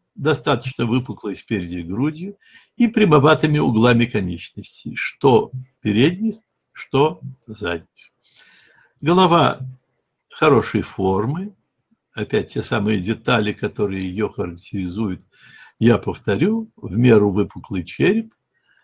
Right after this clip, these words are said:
выраженный переход к короткой морде, достаточной длины шеи.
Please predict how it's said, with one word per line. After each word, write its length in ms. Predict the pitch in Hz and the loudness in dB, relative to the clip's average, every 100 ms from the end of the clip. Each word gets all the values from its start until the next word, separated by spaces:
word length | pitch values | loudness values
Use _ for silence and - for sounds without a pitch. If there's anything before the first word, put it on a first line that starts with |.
| _ _ _ _ _ - | _ _ _ _ _ -8
выраженный 640 | 101 135 107 95 107 101 | 4 6 6 2 0 -2
переход 560 | 92 113 113 - 139 131 | 0 2 0 0 -2 -2
к 100 | - | -4
короткой 560 | 113 98 90 _ 90 | -2 -2 -4 _ -10
морде, 480 | 87 131 190 185 220 - _ _ - _ _ | -4 -2 -2 -6 -12 -14 _ _ -20 _ _
достаточной 800 | - 160 185 233 233 185 - 120 104 | -2 0 2 2 2 -2 -4 -2 0
длины 400 | 92 107 123 131 | 0 0 0 -4
шеи. 400 | - 87 80 | -8 -10 -10